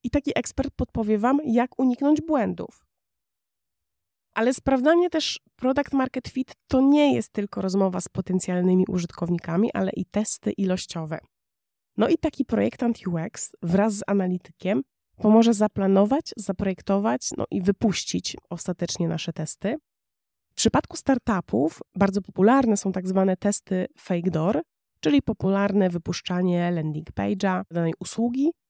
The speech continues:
która jeszcze nie istnieje, i zbieranie prawdziwych chętnych, w pewien sposób imitując zakup czy rejestrację na produkt. Sprawdzamy, jakim powodzeniem <laughs> lub niepowodzeniem w gorszym wypadku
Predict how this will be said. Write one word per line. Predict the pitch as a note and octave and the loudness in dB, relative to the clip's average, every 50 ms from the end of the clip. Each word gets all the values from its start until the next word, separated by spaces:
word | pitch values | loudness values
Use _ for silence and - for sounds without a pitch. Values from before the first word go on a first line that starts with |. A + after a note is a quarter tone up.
| _ _ _ | _ _ _
która | - - - F#3 | -8 -4 -2 0
jeszcze | F3 E3+ E3+ - - F3 | 0 0 -2 -4 -4 -4
nie | F3 E3 | -4 -4
istnieje, | - - - - - F#3 F#3+ A3+ C#4 E4+ G4 - _ _ _ _ | -6 -8 -6 -4 -2 0 0 2 0 -2 -2 -6 _ _ _ _
i | B3 A#3+ | 0 0
zbieranie | G#3+ G3+ G3 A3+ A#3 A#3+ B3 B3 B3+ B3+ B3 A#3 | 0 2 2 2 2 2 2 2 2 2 0 0
prawdziwych | - - G3 F#3 F#3 G3 G#3 G3 G3+ G3 | -2 -4 -4 -4 -4 -4 -4 -4 -4 -6
chętnych, | - - - F#3 F3+ G3 F#3 - - B3 C#4+ B3 - - - - _ | -6 -4 -2 -2 -2 -2 -2 -2 -2 -2 0 -2 -4 -8 -18 -20 _
w | _ _ - | _ _ -6
pewien | G3+ G3 G3+ G3 | -2 0 0 0
sposób | - - - G3+ F#3+ - - G3 - - - | 0 -2 -4 -4 -4 -2 -4 -4 -4 -2 0
imitując | G#3 G3+ G#3 G3+ - - G#3+ G3+ F#3 F#3 F3 | 2 2 2 2 0 0 0 2 0 0 -2
zakup | E3+ F3+ F#3+ G#3 - - C#4 C4 - - | -2 -2 -4 -4 -2 0 -2 -2 -2 -4
czy | - - F#3+ F#3 F#3 - - | -8 -6 -4 -4 -4 -4 -2
rejestrację | F3+ F3+ F3 F3 - - - F3+ F3 E3+ - - D#3+ | -2 0 0 -2 -2 -4 -4 -4 -4 -4 -6 -6 -8
na | D#3+ D#3 | -8 -8
produkt. | - - F3 F3 G#3 C4+ - _ _ _ _ _ _ _ _ | -8 -10 -6 -4 -4 -4 -6 _ _ _ _ _ _ _ _
Sprawdzamy, | - - - - G#3 G3 F#3 G3+ G#3 G3+ G#3 G#3+ G#3+ - _ _ _ _ _ | -20 -18 -12 -10 -8 -6 -4 -2 0 0 0 0 -2 -4 _ _ _ _ _
jakim | G3 G#3 A3 A#3 - - A#3 A#3 A3+ - _ _ _ _ _ _ _ _ _ - | 0 0 0 0 0 0 2 2 0 -2 _ _ _ _ _ _ _ _ _ -6
powodzeniem | G3 F3+ F3 F3+ F3+ E3+ F#3 F#3 F#3+ G#3 A#3+ C4+ C#4+ D4+ E4 F4+ - _ _ _ _ _ _ _ - | -4 -4 -4 -4 -2 0 0 0 0 0 0 0 2 2 2 0 -2 _ _ _ _ _ _ _ -2
<laughs> | F3+ F3+ | 0 2
lub | G3 F3 E3+ - - | 2 2 2 2 4
niepowodzeniem | A3 G3+ F#3 - G#3+ G#3+ F#3+ G3 G3 F#3+ A3+ A3 F#3 F#3 G3+ A3+ C4+ C#4+ | 4 4 4 4 0 0 0 -2 0 2 2 2 2 2 2 0 0 -2
w | C4+ A3 | -4 -6
gorszym | F#3+ F#3+ F#3+ F#3+ - - F#3+ F#3 | -6 -6 -6 -6 -4 -4 -4 -2
wypadku | F#3+ F#3+ - F#3+ G3 - - - E4 | -4 -4 -6 -8 -10 -6 -4 -4 -4